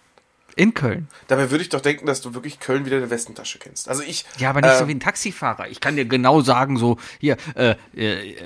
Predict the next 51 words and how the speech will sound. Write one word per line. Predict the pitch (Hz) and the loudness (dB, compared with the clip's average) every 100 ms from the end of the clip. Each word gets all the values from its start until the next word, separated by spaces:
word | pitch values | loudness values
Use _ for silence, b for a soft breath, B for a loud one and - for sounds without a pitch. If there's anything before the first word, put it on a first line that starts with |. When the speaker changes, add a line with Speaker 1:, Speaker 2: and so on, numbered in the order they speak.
| 87 101 | -14 -10
Speaker 1:
es | - | -2
gab | 113 120 | 0 0
ja | |
letztens | 113 117 131 | 0 -2 -2
so | 117 | -2
ein | |
tolles | 107 104 - | 0 -2 0
Quiz, | 175 170 | 0 0
da | 107 | 0
ging's | 104 117 - | 0 -2 0
darum | 104 107 104 | 0 0 -2
von | 107 | -2
wegen, | 104 101 101 | -2 -4 0
hey, | 147 110 | 0 0
nenn | 107 127 | 0 -2
alle | 110 120 | -2 0
siebenundachtzig | 117 131 127 - 139 | 0 -2 -2 -4 -4
Stadtteile | 156 - 131 120 | -2 2 2 2
von | 117 | -2
Köln. | - 190 110 | 0 0 0
Du | |
hast | 95 | -6
eine | 113 | -6
Karte | - 131 131 | 0 0 0
gesehen, | 135 135 170 156 123 | -4 -2 -2 -2 -2
dann | 123 | -4
stand | - 147 135 | -2 -4 0
da | 120 117 b b | -2 -2 b b
Hahenwald, | 196 180 120 107 101 117 127 | 2 2 2 0 -2 -4 -6
und | |
dann | 131 | -8
klick | - - | -6 -6
mal | 139 | -4
auf | 131 | -2
Hahenwald | 165 156 104 95 - | 0 -2 -2 -6 -4
drauf. | 90 - | -4 -2
Oder | 131 120 | -2 -2
klick | - 180 - | 0 -2 -2
mal | 156 | -2
auf | 98 117 | -2 0
Dünnwald, | 165 208 190 120 110 113 120 113 B B B - | 2 4 4 4 2 2 0 -4 B B B -4
oder | 123 | -2
klick | 113 170 - | -2 -4 -2
mal | 139 | -2
auf | - 113 147 | -2 -2 0
Lindenthal, | 214 180 123 117 123 120 120 113 | 0 2 -2 0 2 4 2 2
weil | 104 | 2
Lindenthal | 123 127 117 113 104 101 | 2 2 0 2 2 0
ist | 120 | 0
neben | 117 107 | 0 2
Lindenburg, | 113 113 120 113 170 117 123 - | 0 -2 -4 -2 0 0 -2 -4